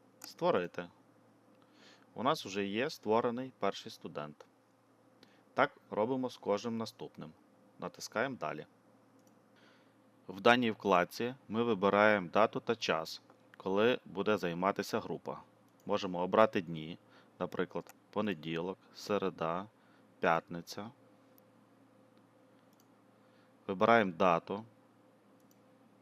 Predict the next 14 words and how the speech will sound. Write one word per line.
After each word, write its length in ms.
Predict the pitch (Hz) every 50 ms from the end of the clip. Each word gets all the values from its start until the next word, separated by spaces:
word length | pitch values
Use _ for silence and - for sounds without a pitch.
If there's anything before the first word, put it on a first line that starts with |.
| _ _ _ _ _ _ -
Можемо 340 | 95 87 82 85 82 85
обрати 500 | 85 85 85 90 87 85 - - 82 82 - - _ _ - - - - _ _ _ _
з 100 | - -
понеділка. 800 | - - 113 98 95 80 78 87 87 82 80 78 - - 98 101 107 - _ _ _ - - _ _ _ _ _ _ _ _ _ _ _ _ _ _ _ _ _ _ _ _ _ _ _ _ _ _ _ - - - - - - - - - - - _ _ _ _ _ _
Та 260 | - 117 127 143 151 -
час 460 | - - - 104 95 98 - - - - -
по-, 200 | - 101 92 - _
початку 520 | - 98 - - 104 104 - - - 107
занять. 480 | 90 98 92 82 73 71 71 - - - - - _ _ _ - _
Наприклад, 420 | - - 127 117 - - 101 98 - - - - - - _ _ _ _ _ _ _ _ _ _ _ _ _ _ _ _ _ - - - - - _ _ _ _ _ _ _ _ _ _ _ _ _ _ _ _ _
в 40 | _
тринадцять 520 | 95 92 95 98 95 92 90 - 85 -
нуль 120 | - 82 76
нуль. 280 | 76 - - - -